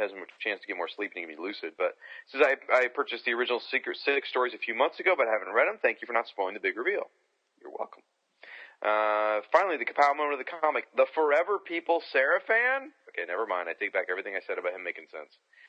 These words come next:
He says, "I would buy a Seraphan Pariah Jericho crossover all day long."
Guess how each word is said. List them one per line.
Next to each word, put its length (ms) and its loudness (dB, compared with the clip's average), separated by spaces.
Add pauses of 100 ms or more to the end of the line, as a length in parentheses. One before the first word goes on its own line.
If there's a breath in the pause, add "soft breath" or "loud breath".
(280 loud breath)
He 80 -10
says, 160 -12
"I 100 2
would 140 -6
buy 160 4
a 100 -4 (140)
Seraphan 600 2
Pariah 540 2
Jericho 460 -2
crossover 640 0
all 320 0
day 200 2
long." 420 -2